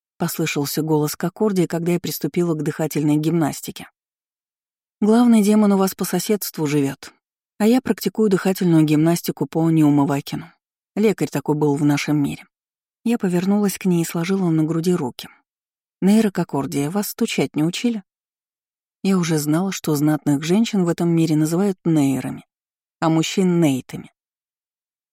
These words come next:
Графиня прошла в комнату, шаркая ногами и сутуля плечи.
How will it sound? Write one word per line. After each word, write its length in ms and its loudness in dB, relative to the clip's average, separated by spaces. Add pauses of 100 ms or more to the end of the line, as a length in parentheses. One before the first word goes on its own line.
(200)
Графиня 440 -2
прошла 320 -6
в 80 -12
комнату, 420 -4
шаркая 400 -4
ногами 460 0
и 40 -2
сутуля 400 -6
плечи. 440 -8